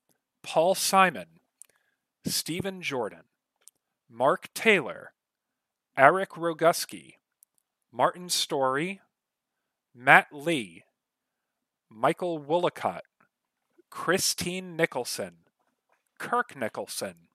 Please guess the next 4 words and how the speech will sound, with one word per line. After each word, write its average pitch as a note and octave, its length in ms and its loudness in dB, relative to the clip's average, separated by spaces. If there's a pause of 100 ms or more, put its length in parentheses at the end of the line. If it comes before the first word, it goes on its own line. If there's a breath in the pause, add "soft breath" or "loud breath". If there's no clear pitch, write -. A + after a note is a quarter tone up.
(880)
Chris - 380 -2
Montgomery, A#2 840 -2 (680)
Thomas F3+ 440 4
Gerlach, A2+ 640 -2